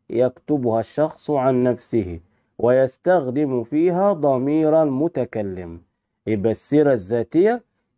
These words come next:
معلومات أنت بتكتبها عن نفسك وبتستخدم فيها ضمير المتكلم أنا. خطوات كتابة السيرة الذاتية. أولًا، اكتب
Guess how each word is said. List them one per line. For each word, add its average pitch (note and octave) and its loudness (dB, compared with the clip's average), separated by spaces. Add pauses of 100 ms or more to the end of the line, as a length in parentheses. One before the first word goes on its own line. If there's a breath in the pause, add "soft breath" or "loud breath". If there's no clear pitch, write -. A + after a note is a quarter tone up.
(120)
معلومات C3 0 (300)
أنت C#3+ -2
بتكتبها A2+ -6
عن C#3+ 2
نفسك G#3+ 0 (240)
وبتستخدم C3+ -2
فيها F3 2
ضمير C#3+ 4
المتكلم E3+ 0 (540)
أنا. A#2 0 (1120 soft breath)
خطوات F3+ 2
كتابة F3 0
السيرة F3 2
الذاتية. A2 -2 (440)
أولًا، G#3 4 (1040)
اكتب A3 0